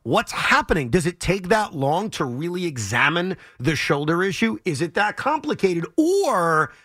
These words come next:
is there a reason they're not saying anything? And is that reason a week from tomorrow's the trade deadline?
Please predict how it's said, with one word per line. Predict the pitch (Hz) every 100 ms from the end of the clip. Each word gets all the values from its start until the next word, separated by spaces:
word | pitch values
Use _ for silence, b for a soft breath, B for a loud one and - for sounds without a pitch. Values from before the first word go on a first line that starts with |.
| b b b b b b -
is | 170 139
there | 190
a | 180
reason | 185 214 320 247 247
they're | 180 156
not | 127 -
saying | - 156 123 107
anything? | 98 90 104 78 _ _ _ _ _ _ _
And | 170
is | 190 160
that | 180 170
reason | 165 170 254 262 180 165 147 131 - _
a | 151
week | 151 165 139
from | 170 147
tomorrow's | 156 147 139 131 117
the | 175
trade | - 233 233
deadline? | 139 80